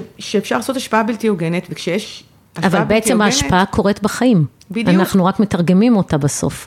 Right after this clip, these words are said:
Speaker 1: אז מה שקורה, שאחרי שהוא מת, ואחרי שהוא סבל, ואחרי שנוקרו אותו ובודדו אותו, אז ב-, אז באים ויכולים אולי להגיד, "אוקיי, אז מה שהוא אמר, אז אנחנו כבר לא נכבד את מה שהוא אמר."
Speaker 2: כי הוא היה תחת השפעה בלתי
Speaker 1: כי הוא היה
Speaker 2: הוגנת.
Speaker 1: תחת בל-, אבל כל עוד הוא חי, אז, אז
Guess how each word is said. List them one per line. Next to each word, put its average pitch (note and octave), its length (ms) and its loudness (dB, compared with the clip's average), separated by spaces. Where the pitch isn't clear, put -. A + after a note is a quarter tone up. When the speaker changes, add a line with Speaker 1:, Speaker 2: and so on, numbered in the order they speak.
Speaker 1:
אז E3+ 160 -4
מה G3+ 120 0
שקורה, A#3 420 -2
שאחרי A3 380 0
שהוא A#3 220 0
מת, D#3+ 280 -2
ואחרי F3 180 -2
שהוא B3 120 -8
סבל, D3 520 -2
ואחרי G#3 200 -2
שנוקרו G#3 1080 -2
אותו E3 220 -2
ובודדו F#3 520 0
אותו, F#3 340 0
אז D#3+ 340 -2
ב-, E3 60 2
אז F3 160 0
באים F#3+ 240 0
ויכולים G#3 500 2
אולי F#3+ 280 2
להגיד, F3 260 0
"אוקיי, A#3+ 320 0
אז F3 120 -4
מה F#3 100 -2
שהוא F3+ 220 -8
אמר, D4 480 -2
אז - 120 -10
אנחנו D#3+ 220 -8
כבר C#3+ 100 -8
לא C#3+ 80 -6
נכבד D#3+ 280 -8
את - 120 -16
מה - 80 -12
שהוא - 260 -14
אמר." D3 100 -14
Speaker 2:
כי - 100 0
הוא F3 80 4
היה D#3+ 100 4
תחת D#3 280 0
השפעה D3 280 0
בלתי C#3+ 180 2
Speaker 1:
כי - 100 0
הוא E3 80 4
היה D#3 80 4
Speaker 2:
הוגנת. C#3+ 160 2
Speaker 1:
תחת D#3+ 160 -4
בל-, D#3 100 -6
אבל D3 180 -2
כל A3+ 200 2
עוד A3 140 2
הוא F#3 80 -2
חי, F#4 340 0
אז, F3+ 180 0
אז G#3+ 180 -2